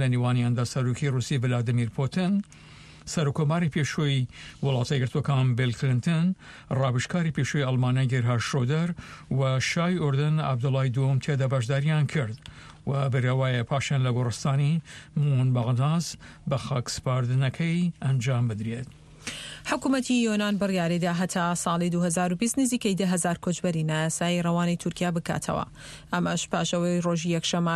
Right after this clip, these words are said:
Speaker 2: گەر لە نێو کەمپێکی کۆچبەران کەوتەوە و بۆ هۆی گیان لە دەستانی ژنێک و برینداربوونی حەڤدە کەسی دیکە. ئەنجومەنی وەزیرانی یۆنان ئەمڕۆ دووشەمە کۆبوونەوەیەکی ئەنجامدا بە سەرۆکایەتی سەرۆک وەزیر کریاکۆس میتۆساتاکیس. پاش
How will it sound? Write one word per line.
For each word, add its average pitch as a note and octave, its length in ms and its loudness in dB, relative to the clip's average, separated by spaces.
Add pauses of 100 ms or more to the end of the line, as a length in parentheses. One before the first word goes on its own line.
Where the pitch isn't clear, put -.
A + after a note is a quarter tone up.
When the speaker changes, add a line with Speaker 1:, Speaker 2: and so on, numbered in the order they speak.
(120)
Speaker 2:
گەر F#3 180 0
لە F#3 140 2
نێو F3+ 180 0
کەمپێکی F3 480 -2
کۆچبەران F3+ 500 0
کەوتەوە F3 480 0
و A#3+ 60 -2 (360)
بۆ C4 100 2 (160)
هۆی F#3 200 2
گیان E3+ 240 0
لە F3 100 0
دەستانی E3+ 420 0
ژنێک F3+ 300 0
و - 60 0
برینداربوونی E3+ 640 2
حەڤدە E3+ 300 0
کەسی E3+ 280 0
دیکە. D#3+ 260 -2 (440)
ئەنجومەنی F#3+ 480 2
وەزیرانی F3 540 0
یۆنان F3 280 0
ئەمڕۆ F3 300 0
دووشەمە F3+ 400 0 (120)
کۆبوونەوەیەکی E3+ 640 0
ئەنجامدا F#3 500 2 (160)
بە F3+ 80 0 (140)
سەرۆکایەتی E3+ 640 0
سەرۆک F3 300 0
وەزیر G#3 280 0 (400)
کریاکۆس F#3+ 640 0
میتۆساتاکیس. F3+ 1160 0 (420)
پاش C4+ 220 0